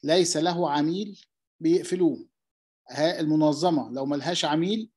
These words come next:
فهي ليس لها مبرر وجود. فنظرًا لأهمية هذا العنصر اللي هو العميل، فهو مبرر وجود هذه الشركة أو هذه المنظمة، فيجب التعامل معها تعامل مختلف.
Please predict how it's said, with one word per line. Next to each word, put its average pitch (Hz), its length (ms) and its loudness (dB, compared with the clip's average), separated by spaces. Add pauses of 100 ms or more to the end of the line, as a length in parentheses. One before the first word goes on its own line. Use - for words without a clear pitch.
(420)
فهي 151 300 2
ليس 170 260 2
لها 185 220 0
مبرر 165 480 -2
وجود. 139 300 -4 (600)
فنظرًا 190 480 -2
لأهمية 170 840 -4 (420)
هذا 165 360 -2
العنصر 156 460 0
اللي 139 300 -6
هو 160 140 0
العميل، 151 540 -2
فهو 139 240 -2
مبرر 160 420 2
وجود 151 400 2 (340)
هذه 156 400 -2
الشركة 139 460 -6
أو 131 160 -8
هذه 165 320 0
المنظمة، 147 640 0 (380)
فيجب 156 680 0
التعامل 147 440 -4
معها 143 260 -2
تعامل 147 580 -2 (400)
مختلف. 135 640 0